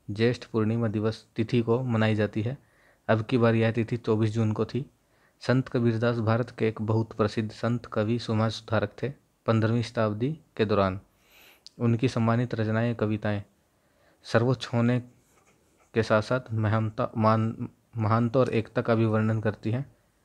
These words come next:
कबीरदास की विचारधारा कौन सी थी? वैष्णव संत स्वामी रामानंद से प्रभावित थी, जिन्होंने कबीर को अपने शिष्य के रूप में स्वीकार किया था। उनकी जो प्रसिद्ध कृतियां हैं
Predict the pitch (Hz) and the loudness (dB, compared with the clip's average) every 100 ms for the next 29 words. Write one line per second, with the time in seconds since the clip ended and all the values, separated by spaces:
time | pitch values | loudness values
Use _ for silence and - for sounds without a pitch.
0 | _ _ _ - 113 127 123 120 - 123 | _ _ _ 0 4 6 4 2 2 0
1 | 117 117 107 107 107 117 - 113 107 110 | 0 0 0 0 0 -2 -4 -4 -4 -6
2 | 131 160 _ 107 104 - 113 131 - _ | -6 -8 _ -2 -2 -2 -4 -4 -10 _
3 | - 110 110 104 - _ - 110 110 117 | -4 -2 -2 -8 -16 _ -4 -2 0 0
4 | 110 107 110 107 101 - - 117 147 _ | 0 0 0 -2 -4 -8 -4 -4 -4 _
5 | _ 110 107 107 110 110 - 139 - _ | _ 0 2 4 2 -2 -6 -6 -8 _
6 | _ _ _ _ - 113 123 117 98 - | _ _ _ _ -2 2 2 2 -2 -6
7 | _ 113 107 117 117 110 117 110 117 - | _ -4 0 0 0 -2 0 -2 -6 -2
8 | 113 107 104 117 123 - 107 104 101 - | -2 -2 -2 -4 -4 -6 -4 -2 -2 -4
9 | 95 - - - _ _ 120 113 113 131 | -8 -8 -12 -16 _ _ -4 -2 0 -2
10 | 120 117 113 110 - 120 117 113 113 - | -2 -4 -2 -2 -2 -4 -4 -4 -4 -4
11 | 110 104 127 | -4 -4 -6